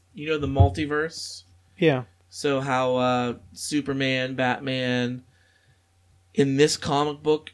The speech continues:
Speaker 1: it was all, the multiverse was all created by Doctor Manhattan.
Speaker 2: I mean, he c-,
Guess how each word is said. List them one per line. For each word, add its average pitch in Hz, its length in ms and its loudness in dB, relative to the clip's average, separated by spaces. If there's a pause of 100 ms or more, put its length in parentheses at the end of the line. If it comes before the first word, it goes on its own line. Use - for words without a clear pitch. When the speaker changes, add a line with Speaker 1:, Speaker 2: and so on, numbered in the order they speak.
Speaker 1:
it 147 60 0
was 131 340 -4
all, 131 320 2
the 135 100 -4
multiverse 135 800 -2
was 135 100 -8
all 123 300 -6
created 120 520 -8
by 107 120 -6
Doctor 107 360 -8
Manhattan. 101 540 -12 (1900)
Speaker 2:
I 170 60 -2
mean, 151 420 4 (1160)
he 160 200 -2
c-, 156 100 -4